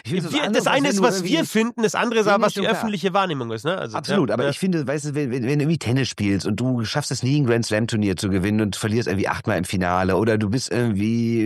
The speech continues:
Speaker 1: äh, bei der Tour de France unterwegs und schaffst es da nie, dann, äh, das gelbe Trikot mal zu haben, ist was anderes, finde ich, als im Teamsport.
Speaker 2: Ja. Und wir wollen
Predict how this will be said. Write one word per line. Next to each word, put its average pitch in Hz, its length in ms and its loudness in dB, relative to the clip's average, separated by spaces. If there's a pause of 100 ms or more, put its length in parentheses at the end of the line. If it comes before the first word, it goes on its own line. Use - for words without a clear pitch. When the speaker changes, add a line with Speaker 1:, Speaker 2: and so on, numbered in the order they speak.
Speaker 1:
äh, 95 300 -2 (260)
bei 120 80 0
der 113 140 0
Tour 143 120 2
de 120 80 2
France 104 380 0
unterwegs 101 420 0
und - 100 -2
schaffst 120 260 -2
es 110 80 -4
da 107 240 0
nie, 107 180 4
dann, 92 420 2
äh, 78 140 -2
das 71 180 -4
gelbe 98 220 0
Trikot 107 260 -2
mal 87 160 0
zu 87 160 -2
haben, 82 180 0
ist - 180 -2
was 123 120 -2
anderes, 113 500 2
finde 120 140 0
ich, - 120 -4
als 85 120 -2
im 80 80 -2
Teamsport. - 480 -8 (220)
Speaker 2:
Ja. - 140 -16 (560)
Und 160 260 0 (580)
wir 135 220 -2
wollen 185 380 2